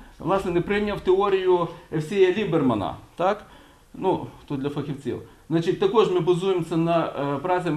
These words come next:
е, академіка Микити Мойсеєва, академіка Миколи Амосова. До речі, дуже розробив дуже серйозні, е, теорії в галузі управління. Далі. Був доповідь Римського клубу у сімдесят другому році "Межі росту" Медоуз і Форестер.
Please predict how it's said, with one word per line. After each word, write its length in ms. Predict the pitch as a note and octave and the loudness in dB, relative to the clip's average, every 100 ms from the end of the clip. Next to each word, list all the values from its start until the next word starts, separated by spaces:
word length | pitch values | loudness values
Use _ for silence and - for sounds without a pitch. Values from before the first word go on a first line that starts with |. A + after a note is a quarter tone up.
| C3+ C3+ | -4 -4
е, 200 | C#3 C3+ | -2 -2
академіка 580 | A#2 F3 F#3 F3 E3 D#3 | -2 -2 -2 -2 -2 -4
Микити 300 | E3 F3 E3 | -2 -2 0
Мойсеєва, 460 | D#3+ D#3+ G#3 A3 F#3+ | 0 0 2 0 0
академіка 480 | E3 F3+ F#3 F3+ | -2 -4 -4 -4
Миколи 340 | D#3+ D3+ F3 E3+ | -2 -2 0 0
Амосова. 380 | E3+ E3 C#3+ C3 | 2 0 0 0
До 60 | |
речі, 200 | E3+ E3 | 0 0
дуже 420 | D3 G3+ F3 E3+ | 0 0 2 2
розробив 480 | C#3+ D3 D3+ G3 G3 | 0 0 4 4 4
дуже 220 | F3+ F#3 | 2 -2
серйозні, 560 | E3 C#3+ D3+ D#3+ E3 D#3+ D#3 - - - | -2 0 2 2 2 0 -2 -18 -20 -10
е, 400 | - C#3 C3 B2+ A2 G2+ - - - - _ _ - - | 0 2 2 0 -2 -8 -18 -20 -20 -20 _ _ -12 4
теорії 360 | E3 F#3+ F#3+ | 6 8 6
в 300 | E3+ A2 A#2+ | 4 2 0
галузі 340 | B2 E3+ D#3+ D#3 | 2 2 2 0
управління. 540 | D3+ D#3+ C#3+ A#2 E2 - - - - - - - - - - | 0 -2 0 -2 -4 -14 -20 -20 -20 -20 -20 -20 -20 -18 0
Далі. 380 | E3+ F3+ C3+ G2+ - B2 | 2 4 2 0 -8 -2
Був 440 | D3 G#3+ G3+ - C3+ | 4 4 2 -6 -2
доповідь 440 | C3 G3 G3 E3 | 4 4 4 2
Римського 340 | E3 F#3+ F3+ D#3+ | 2 2 2 0
клубу 260 | F#3+ F#3+ | -2 -4
у 40 | F3+ | -4
сімдесят 300 | F3 F3 D#3 | -4 -4 2
другому 280 | E3+ E3 | 2 4
році 300 | F3 G3+ F#3+ | 2 2 2
"Межі 280 | E3+ F3+ F3 | 0 2 2
росту" 320 | F3+ F3+ - | 4 2 2
Медоуз 420 | D3 D#3+ F#3+ G3 F3+ | 0 2 4 4 0
і 60 | |
Форестер. 580 | E3 F#3+ F3 C3+ - | 4 6 6 2 -2